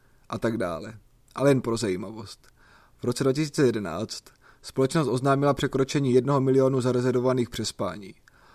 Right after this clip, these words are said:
V lednu dva tisíce dvanáct už to bylo milionů pět. A v tom samém roku, v červnu,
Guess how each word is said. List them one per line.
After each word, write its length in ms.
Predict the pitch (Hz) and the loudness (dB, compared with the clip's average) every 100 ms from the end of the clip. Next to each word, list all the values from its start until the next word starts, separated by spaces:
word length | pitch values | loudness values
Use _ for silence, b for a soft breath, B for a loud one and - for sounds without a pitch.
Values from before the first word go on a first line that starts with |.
| b b | b b
V 100 | 113 | 0
lednu 220 | 131 147 | 2 4
dva 100 | 139 | 0
tisíce 340 | 151 143 160 | -2 -2 0
dvanáct 520 | 117 110 98 80 113 - b b | 0 0 -4 -6 -8 -10 b b
už 120 | - | -4
to 100 | - | -2
bylo 160 | 127 139 | 2 4
milionů 460 | 127 131 123 120 110 | 4 6 4 2 -4
pět. 460 | - 101 73 - - _ _ _ _ _ _ _ _ _ _ _ _ - | -4 -6 -6 -16 -20 _ _ _ _ _ _ _ _ _ _ _ _ -18
A 60 | |
v 80 | - | -4
tom 160 | - 147 | 0 0
samém 320 | - 156 139 | 2 4 4
roku, 480 | 117 - 101 104 107 _ _ | 0 -2 -6 -6 -10 _ _
v 80 | - | -8
červnu, 640 | - 135 120 110 101 120 | 2 2 2 -2 -4 -8